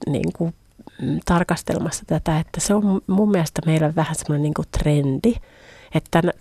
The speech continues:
tänä päivänä, että vähän aikaa sitten niin ihmiset oli vähän toisella-, toisenlaisia tavallaan niin kuin kotidiagnooseja annetaan kaikille ja, ja nyt tässä useamman vuoden ajan niin tää narsisti on juossut kyllä pitkin,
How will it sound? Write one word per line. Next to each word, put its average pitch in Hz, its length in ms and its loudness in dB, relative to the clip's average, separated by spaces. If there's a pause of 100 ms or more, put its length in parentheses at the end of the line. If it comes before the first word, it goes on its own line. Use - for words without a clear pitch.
tänä 165 220 4
päivänä, 147 540 0
että 151 180 -2
vähän 170 260 2
aikaa 160 380 0
sitten 156 460 -2
niin 147 340 2 (360)
ihmiset 160 320 2
oli 143 140 4
vähän 147 200 2
toisella-, 147 520 2 (260)
toisenlaisia 160 680 2
tavallaan 143 460 2
niin 156 140 0
kuin 156 160 0 (340)
kotidiagnooseja 160 1400 2
annetaan 151 560 -2
kaikille 151 600 0
ja, 156 200 0 (440)
ja 151 60 4
nyt 156 240 2
tässä - 280 -2 (460)
useamman 165 500 4
vuoden 147 340 0
ajan 151 280 0
niin - 160 -6
tää 160 160 2
narsisti 156 640 0
on 190 220 -2 (640)
juossut 151 480 2
kyllä 143 300 0
pitkin, 151 340 0